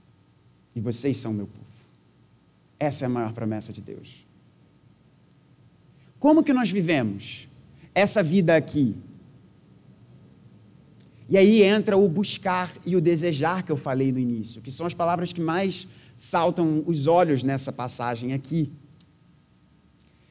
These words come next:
Na continuidade do verso, da passagem, ele diz: "Porque os que falam desse modo manifestam estar procurando uma pátria."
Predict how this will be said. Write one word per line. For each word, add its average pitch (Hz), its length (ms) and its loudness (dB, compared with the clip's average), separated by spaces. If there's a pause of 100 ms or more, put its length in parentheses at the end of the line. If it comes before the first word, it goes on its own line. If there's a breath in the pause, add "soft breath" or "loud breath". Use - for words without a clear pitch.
(140)
Na 165 100 -4
continuidade 190 1000 2 (260)
do 147 140 0
verso, 160 540 0 (400)
da 135 100 -6
passagem, 151 560 -2
ele 175 140 0
diz: 120 480 -8 (420 soft breath)
"Porque 185 280 4
os 240 140 4
que 226 100 -2
falam 254 360 2
desse 214 260 2
modo 202 320 2
manifestam 202 640 0
estar 196 280 -2
procurando 190 540 0
uma 190 160 0
pátria." 180 540 -6